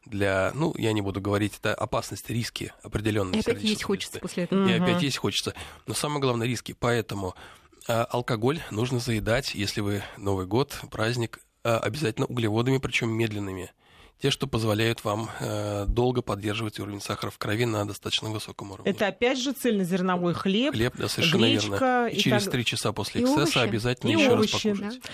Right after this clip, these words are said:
Speaker 1: да, да.
Speaker 3: Э, спрашивают из Челябинска у Константина. "Расскажите, пожалуйста, про доступные средства круглосуточного мониторинга уровня сахара". Ну, это если коротко, что это за средства?
Speaker 1: К сожалению, пока сейчас, э,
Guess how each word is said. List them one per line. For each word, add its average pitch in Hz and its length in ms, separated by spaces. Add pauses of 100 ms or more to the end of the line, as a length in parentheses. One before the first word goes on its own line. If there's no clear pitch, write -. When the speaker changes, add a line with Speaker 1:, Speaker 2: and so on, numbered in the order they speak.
(200)
Speaker 1:
да, - 60
да. 208 140
Speaker 3:
Э, - 20
спрашивают 262 720
из 226 80
Челябинска 175 1120
у 202 160
Константина. 208 880
"Расскажите, 247 540
пожалуйста, 226 640
про 226 160
доступные 208 680
средства 240 460
круглосуточного 214 960
мониторинга 220 880
уровня 226 600
сахара". 139 680 (580)
Ну, 269 120
это 240 180
если 226 260
коротко, 190 460
что 226 240
это 175 160
за 156 360
средства? 156 280
Speaker 1:
К 120 40
сожалению, 147 340
пока 127 320
сейчас, - 580
э, 117 320